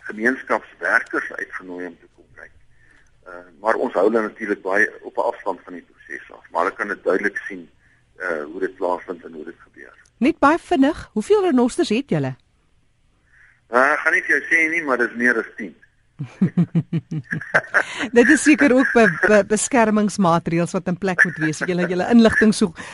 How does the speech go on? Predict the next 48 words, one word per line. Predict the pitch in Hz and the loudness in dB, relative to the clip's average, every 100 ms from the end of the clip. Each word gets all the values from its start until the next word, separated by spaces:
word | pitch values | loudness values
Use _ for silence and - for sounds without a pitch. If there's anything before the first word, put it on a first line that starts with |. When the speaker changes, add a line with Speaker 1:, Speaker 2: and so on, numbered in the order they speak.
| - | -4
Speaker 2:
vertroulik | 233 302 269 269 254 | 0 6 8 6 6
moontlik | 202 196 202 185 | 4 4 2 -2
hou. | 185 175 - 110 | 0 0 -2 2
Speaker 1:
Ja, | 98 92 92 | 4 6 4
wat | 95 | 2
dit | 95 | 0
is | 92 - - | -4 -4 -2
so, | 104 | 0
maar | 98 98 104 - - - - | 2 4 4 0 -12 -12 -14
die | - 127 | -10 -2
feit | 165 160 | -2 -2
van | 147 | -4
die | 135 123 | -4 2
saak | 110 107 - | 2 2 -2
is, | 101 - - | -8 -8 -4
eh, | 95 - | -4 0
soos | - 147 | 0 2
wat | 135 | 2
die | 123 117 | 4 2
renosters, | 117 113 - 117 - - - - - | 0 -4 -2 -2 -2 -6 -20 -18 -12
o-, | - - _ | -10 -12 _
ons | 135 | -4
gaan | - 135 | 0 2
almal | 117 107 | 4 4
behandel. | 80 73 76 - _ _ _ _ _ _ - | 0 -6 -10 -14 _ _ _ _ _ _ -8
En | 107 104 | -6 -4
ons | - 110 | -6 -6
het | 117 | -4
nog | 110 | 0
net | 117 | 0
'n | 107 - | 0 0
paar | 90 82 | 0 0
oor | - 92 92 | 0 2 2
en | 87 | -2
dan, | 87 87 87 | -6 -8 -8
dan | 85 92 | -6 -6
is | 101 | -8
ons | 90 | -8
klaar | - 85 | -2 -2
met | 85 | -2
die | 90 | -8
proses. | - - 135 135 | -10 -4 0 0
En, | 117 - - - - | 0 -4 -6 -8 -4
en | 151 143 147 147 | 0 0 0 -6
ons, | 143 127 120 - - | -6 -4 -6 -10 -4
ehm, | 113 113 113 - | 0 0 -2 -8
moet | 143 156 - | 0 0 0
sê, | 160 151 | 0 0